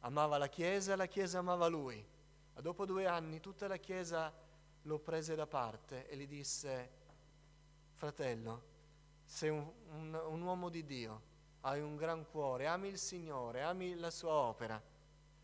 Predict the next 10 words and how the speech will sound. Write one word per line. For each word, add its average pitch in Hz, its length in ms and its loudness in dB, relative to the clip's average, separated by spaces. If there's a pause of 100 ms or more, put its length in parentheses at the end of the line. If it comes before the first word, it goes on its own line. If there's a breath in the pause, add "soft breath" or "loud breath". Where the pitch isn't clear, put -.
(140)
ma 139 600 4 (1040)
ti 143 100 -8
chiediamo 147 460 2
di 143 140 -2
non 143 160 0
essere 143 300 -2
più 135 160 -4
il 131 60 -2
nostro 127 360 -2
pastore, 107 680 -2